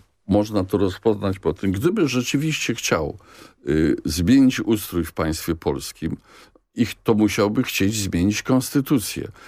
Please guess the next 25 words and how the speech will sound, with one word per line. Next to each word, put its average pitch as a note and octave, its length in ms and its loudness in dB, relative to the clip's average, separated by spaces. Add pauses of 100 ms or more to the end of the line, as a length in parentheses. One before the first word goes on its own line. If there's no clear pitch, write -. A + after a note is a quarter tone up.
(180)
Jeśli G#2+ 420 2
chciałby C#3 500 2
naprawdę F#2+ 680 0
zmienić F2 500 0
konstytucję, F2+ 840 -4
a E2+ 80 0
nie A2 180 4
tylko B2 400 -2
o F#2+ 80 2
tym F#2 180 -4
gadać D#2 680 -2 (380)
i F#2 60 0
gonić F#2+ 460 2
tego E2+ 300 0
królika, D2+ 580 -4 (460)
to G2+ 120 -2
by A#2 120 2
zadbał B2 500 2
o E2 120 0
to, A2 220 2
żeby A2+ 280 0
mieć F#2+ 400 0
możliwość F#2 520 0
dogadania E2+ 680 -2
się A#2 260 -2